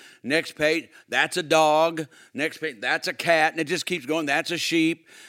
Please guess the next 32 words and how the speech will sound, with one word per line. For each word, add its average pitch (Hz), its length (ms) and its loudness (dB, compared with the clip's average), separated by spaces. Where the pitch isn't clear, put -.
And, 135 360 -4
<clears throat> - 60 -14
and 165 140 -4
we 175 80 -2
just 180 160 -6
keep 170 160 -8
going 151 220 0
through 160 160 0
the 196 100 0
book, 220 240 2
and 120 100 -8
then 127 80 -6
we 131 80 -8
turn 131 360 -10
to 135 100 -8
the 131 100 -10
front 143 280 -6
again, 135 320 -8
"That's 117 260 -6
a 135 60 -12
cow." 147 300 -2
You 139 120 -4
know, 131 140 -4
she 131 160 -12
just 123 180 -8
wants 127 200 -8
to 113 40 -18
keep 120 240 -14
going 120 240 -10
over 123 220 -8
and 123 80 -8
over, 120 140 -12